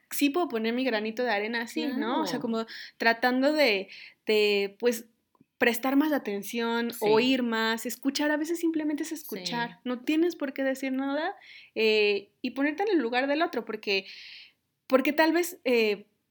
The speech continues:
Speaker 1: tú no sabes qué tanto una, o sea, como el estar ahí puede estar haciendo la
Speaker 2: Claro,
Speaker 1: diferencia.
Speaker 2: claro. Justo es, y tú también me lo dijiste, ¿no? Es que,
Speaker 1: Ujú.
Speaker 2: o amigas que me han dicho, "Es que neta no sé qué decirte".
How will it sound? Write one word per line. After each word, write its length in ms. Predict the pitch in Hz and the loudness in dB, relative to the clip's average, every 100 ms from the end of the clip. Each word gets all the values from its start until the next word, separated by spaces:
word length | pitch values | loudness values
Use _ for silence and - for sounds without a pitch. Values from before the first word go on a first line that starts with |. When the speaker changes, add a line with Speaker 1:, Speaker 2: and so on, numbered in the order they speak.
| _ _ - | _ _ -2
Speaker 1:
tú 120 | 294 | 2
no 100 | 294 | 4
sabes 300 | 302 277 277 | 4 4 4
qué 100 | 277 | 0
tanto 640 | 269 247 240 262 330 - _ - | -2 -2 0 0 0 -4 _ -4
una, 460 | 254 262 269 269 - | 0 2 4 2 0
o 40 | |
sea, 120 | 214 | -6
como 200 | 220 202 | -6 -2
el 120 | 208 208 | -2 -2
estar 280 | 208 262 | -2 2
ahí 400 | 254 233 277 440 - _ _ | 4 4 2 0 -4 _ _
puede 200 | 247 240 | 0 2
estar 340 | 240 240 240 - | 2 0 0 0
haciendo 480 | 208 208 233 226 220 | -4 -4 -4 -2 0
la 220 | 233 214 | 2 4
Speaker 2:
Claro, 40 | 196 | 2
Speaker 1:
diferencia. 720 | 185 196 208 220 - - - - | 2 2 0 -2 -6 -10 -12 -6
Speaker 2:
claro. 440 | 262 269 285 262 - _ | -2 0 0 -2 -10 _
Justo 260 | - 285 311 | 0 0 0
es, 120 | 311 | -2
y 120 | 220 | -4
tú 120 | 226 233 | -6 -4
también 220 | 247 240 | -4 -2
me 60 | |
lo 60 | 233 | -4
dijiste, 400 | 180 180 - 180 | -6 -8 -12 -10
¿no? 220 | 175 208 | -10 -10
Es 80 | 208 | -8
que, 240 | 220 220 233 | -4 -4 -6
Speaker 1:
Ujú. 100 | - 233 _ | -14 -20 _
Speaker 2:
o 200 | - 190 | -4 -2
amigas 340 | 185 202 214 220 | 0 -2 -4 -6
que 80 | 202 | -10
me 60 | |
han 60 | 202 | -10
dicho, 120 | 214 | -8
"Es 40 | |
que 80 | - | -6
neta 220 | 226 220 214 | -6 -6 -8
no 160 | 208 | -8
sé 160 | 202 214 | -10 -10
qué 140 | 202 | -8
decirte". 580 | 196 196 202 - - | -8 -10 -14 -16 -18